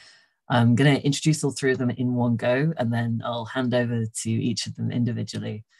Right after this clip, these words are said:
to kind of give a bit more depth on them and their work and to talk about how they resource their work as well. So we have Axe. Axe is a student, educator, and cultural producer. They're a co-creator of Misery,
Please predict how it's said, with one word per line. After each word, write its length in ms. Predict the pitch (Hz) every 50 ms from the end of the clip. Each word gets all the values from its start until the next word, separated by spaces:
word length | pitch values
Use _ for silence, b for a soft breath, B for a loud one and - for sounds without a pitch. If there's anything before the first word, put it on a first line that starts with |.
| b b _ -
to 180 | - 110 110 110
kind 180 | - 113 110
of 80 | 107 107
give 160 | - 117 104
a 60 | 110
bit 180 | - - - -
more 400 | 123 117 120 120 120 113 110 - - _ _
depth 380 | - - - - - - - _ -
on 540 | 120 120 117 113 110 110 104 104 104 95 80
them 240 | - - 143 143 139
and 100 | 127 110
their 140 | 101 101 101
work 380 | 101 117 120 113 110 110 - - b b b b b b b b _ _
and 360 | 123 117 117 113 113 113 110
to 520 | - - - - 113 110 110 110 110 107 101
talk 300 | - - - 131 117 -
about 160 | - - -
how 240 | - - 131 123 117
they 180 | 226 240 117
resource 760 | 113 208 113 110 107 - - 180 165 - - - - - - -
their 240 | - 175 - - 180
work 260 | 180 - - - - -
as 120 | - -
well. 240 | - - 80 - - - _ _ _ _ _ _ b b b b b b b b b b b
So 340 | - - 120 113 113 113 110
we 120 | - 127
have 140 | 123 123 110 -
Axe. 500 | 120 135 175 185 - - - - - - _
Axe 300 | - 131 135 - - -
is 100 | - -
a 100 | 113 113
student, 540 | 113 - - - 135 135 139 135 131 - - _ -
educator, 480 | 123 113 117 113 117 117 113 110 -
and 180 | 110 - 110 113
cultural 360 | - 113 110 - - 113 110
producer. 560 | - - 92 - 123 120 - - 139 180 175 -
They're 140 | 113 113
a 80 | 110 107
co-creator 640 | - - 123 120 - - 127 120 117 110 - 113 107
of 100 | 113 -
Misery, 460 | 117 123 120 135 135 143 160 175 -